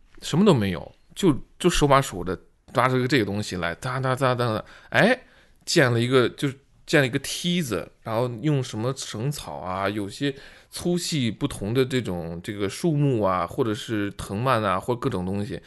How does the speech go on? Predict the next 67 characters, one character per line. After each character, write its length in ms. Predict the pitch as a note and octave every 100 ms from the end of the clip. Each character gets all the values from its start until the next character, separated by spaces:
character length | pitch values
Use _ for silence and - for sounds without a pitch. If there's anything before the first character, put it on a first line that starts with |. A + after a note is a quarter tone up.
| - - _
哎， 120 | B2 C#3
弄 200 | F3 D#3
个 100 | C#3
梯 340 | - - E3 D3+
子， 180 | A2+
然 140 | E2 A2
后 60 | D3+
弄 140 | D3
成 160 | B2+ D3
个 80 |
房 360 | C#3+ - E2 G#2+
子， 160 | B2 G2+
然 120 | B2
后 60 |
所 260 | D3 - F3+
有 100 | E3+
东 180 | B2+ C3
西 140 | -
都 240 | G3 - C#3
是 240 | B2+ G#2 - - _ _ _ _ -
用 200 | E3 C3+
手 280 | - D2+ A#1+ -
做 160 | - F#2+
出 80 | -
来 60 | - -
的。 60 | - - _ _ _ _
然 160 | A2+ C3
后 80 |
他 160 | C3 B2+
就 100 | C3
说， 220 | G#2+ G2
说 100 | A#2+ C3+
其 320 | - - -
实 300 | C#3+ D3+ D#3 D3 - - - - - -
就 120 | D3+
是 300 | C3 G#2 C#3+ -
人 280 | A#2 A2
的 100 | B2
这 100 | D#3
种 160 | D3 G#2
适 280 | - - E3
应 240 | G#2+ E2
性， 200 | E2 F2 C#2 -
人 200 | - G2
的， 80 | A#2 - _ - - -
他 180 | - F3+
们 300 | F#3+ C3 A2+
那， 100 | C3+
那， 140 | A2 D3
那 280 | D#2 C#3 B2+
个， 80 | -
那 100 | C#3+
群 200 | - B2
人 260 | G2+ A#2+
在 140 | C3 F#2+
那 80 |
儿 20 | G2
生 240 | - D3
活 160 | C#3+ A#2
的 60 |
时 180 | B2 -
间 160 | A#2 A#2+
其 160 | -
实 60 | B2+
特 200 | - E3+
别 120 | F#2+
久 160 | -